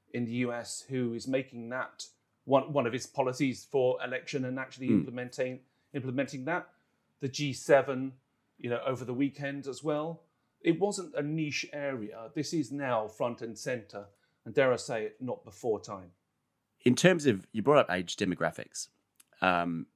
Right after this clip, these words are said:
Speaker 2: and in terms of older clients not really wanting to, you know, talk about E S G or sustainable investing. Is it becoming more common now that those clients'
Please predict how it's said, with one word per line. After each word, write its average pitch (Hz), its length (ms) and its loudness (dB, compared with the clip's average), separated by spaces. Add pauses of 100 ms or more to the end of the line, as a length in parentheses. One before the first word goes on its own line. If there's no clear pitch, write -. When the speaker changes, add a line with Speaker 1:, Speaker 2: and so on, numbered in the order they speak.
(180)
Speaker 2:
and 87 360 0 (720)
in 110 100 2
terms 127 280 0
of 95 120 -6
older 92 260 -6
clients - 680 -8 (640)
not 101 400 4
really 92 520 0
wanting 85 320 -8
to, 78 240 -8
you - 80 -14
know, 62 80 -10 (420)
talk 87 240 -2
about - 420 -6 (140)
E 80 100 -6
S 73 100 -6
G 80 280 -10
or 76 180 -8
sustainable 80 540 -8
investing. - 460 -10 (560)
Is 113 180 6
it - 280 2
becoming 135 280 0
more 107 120 0
common 92 320 -4
now 85 440 -2 (380)
that 87 400 0 (420)
those 90 340 2
clients' - 760 -6